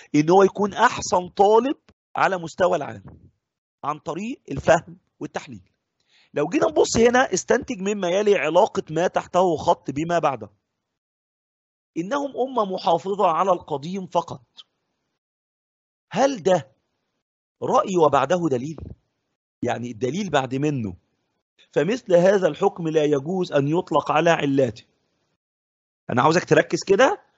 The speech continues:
وتفهم: "إنهم أمة محافظة على القديم فقط". هل الكلام ده رأي؟ ولا ده زعم؟ ولا ده حكم وبعده استدراك؟ ولا ده إجمال بعده تفصيل؟ طب أنا هقول لك على حاجة. أنا هوضح لك الأربعة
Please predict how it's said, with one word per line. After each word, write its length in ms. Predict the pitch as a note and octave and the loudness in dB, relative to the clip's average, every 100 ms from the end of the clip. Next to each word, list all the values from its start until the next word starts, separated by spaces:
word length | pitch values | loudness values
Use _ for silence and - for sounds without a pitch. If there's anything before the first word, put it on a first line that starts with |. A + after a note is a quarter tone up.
| _ | _
وتفهم: 600 | B2+ F#3+ G#3+ F3+ G#3 B3 - _ - | -4 0 0 0 -2 -2 -8 _ -10
"إنهم 340 | C#3 D#3 F#3+ | -4 -2 -2
أمة 480 | E3 F#3 F#3+ F3 D#3+ | -2 -4 -2 -2 -2
محافظة 540 | D3 D3 C3+ D#3 F3+ D#3 | -2 0 0 0 2 2
على 220 | D3 F3 | 2 0
القديم 500 | F3+ F#3+ E3+ C#3+ G#2 _ _ _ _ _ | 0 -2 -4 -6 -8 _ _ _ _ _
فقط". 640 | - F3+ D3+ - _ - - _ _ _ - | 0 2 2 -2 _ -20 -20 _ _ _ -4
هل 200 | F#3 D4+ | 0 2
الكلام 460 | A3+ - - G3+ | 0 2 2 2
ده 100 | C#3+ | 2
رأي؟ 240 | D3+ - - - _ - | 0 0 -8 -20 _ -4
ولا 220 | B2+ D3 | 2 4
ده 120 | D3 | 4
زعم؟ 420 | F#3+ F#3+ D#3 C#3 G2+ - _ _ _ _ _ _ _ _ | 4 4 4 0 -10 -18 _ _ _ _ _ _ _ _
ولا 180 | B2+ D3 | 0 2
ده 120 | D3+ | 2
حكم 420 | D#3 C#3 C3+ E3+ F3+ - _ _ - | 4 2 2 -2 -4 -6 _ _ -4
وبعده 480 | C3 C#3+ C#3+ E3 E3 | 2 2 2 0 -2
استدراك؟ 640 | - C3+ C3+ D3 D3 - - _ | -4 0 4 4 2 -4 -20 _
ولا 200 | - C3 | -2 0
ده 120 | C#3+ D3 | 2 0
إجمال 580 | E3 A#2+ C#3 D#3+ F3+ | -4 -6 0 2 2
بعده 360 | C#3 C3 B2 C3 | 0 0 0 -2
تفصيل؟ 420 | A2+ - - F#2 - | -6 -12 -14 -14 0
طب 140 | C#3+ | 4
أنا 120 | F#3+ G#3 | 6 6
هقول 160 | G#3 | 4
لك 120 | F3 | 0
على 100 | F3+ | -8
حاجة. 240 | - - - _ _ _ _ _ - - | -18 -20 -20 _ _ _ _ _ -12 0
أنا 140 | C3+ | 2
هوضح 400 | C#3 C3 B2+ G3 | 4 4 4 2
لك 180 | - F3+ | 0 -4
الأربعة 560 | D3 B2+ A2+ G3 C#4 | -2 -2 0 0 0